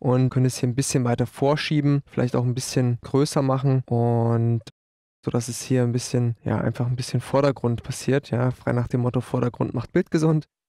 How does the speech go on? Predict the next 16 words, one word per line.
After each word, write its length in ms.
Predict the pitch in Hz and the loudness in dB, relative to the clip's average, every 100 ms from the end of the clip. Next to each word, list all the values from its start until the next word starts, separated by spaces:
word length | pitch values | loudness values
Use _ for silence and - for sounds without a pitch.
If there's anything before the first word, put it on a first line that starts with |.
| _ | _
Sehen 200 | - 131 | -4 0
wir 60 | 123 | 2
jetzt 120 | 120 | 0
hier, 160 | - 131 | 2 2
dass 200 | 123 - | 2 -2
jetzt 120 | - | -4
der 80 | 127 | -2
Fokus 340 | - 127 127 | -2 -2 -4
hier 200 | - 120 | -2 -2
auf 260 | 113 - - | -2 -6 -6
das 220 | - 117 | -4 -2
Wort 180 | 131 123 | -4 -2
Hungary 440 | 120 127 117 117 - | 0 2 2 0 -4
stattfindet. 680 | - 131 - 135 127 123 - | -4 -4 0 0 2 0 -2
Wenn 160 | 123 | 0
uns 320 | 120 120 - | 0 -2 -6